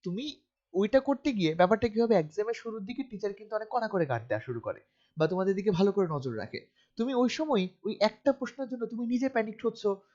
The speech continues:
তুমি তোমাদের ফ্রেন্ডদেরকে প্যানিক করতেছো, তুমি টিচারের একটা নজরে চলে এসে পড়তেছো, বা এটা কিন্তু করা যাবে না। তুমি কোশ্চেনটা রাখো, রেখে তুমি নেক্সট কোশ্চেনে মুভ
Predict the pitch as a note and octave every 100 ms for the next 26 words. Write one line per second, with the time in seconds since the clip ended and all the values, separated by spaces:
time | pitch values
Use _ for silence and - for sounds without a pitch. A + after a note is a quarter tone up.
0 | _ F3 F3 G3 G3+ G3 D#3+ E3 G#3 A3
1 | A#3 F#3+ F#3 - G3+ G3+ F3+ E3 E3 _
2 | _ - E3+ G3 G3 A3+ A3 G#3+ G#3 G3
3 | F#3 F3+ F3+ F#3 E3 F3 D#3 - C#3 B2
4 | - _ _ - - D3 E3 D#3 D#3+ C#3+
5 | A#2+ G#2+ G2 - _ _ - F3+ F3 F3+
6 | G3 D3+ C3 B3 D#4+ - _ - C#3+ F#3
7 | F3+ D3+ E3+ F#3 - F3 D3+ D3+ C3+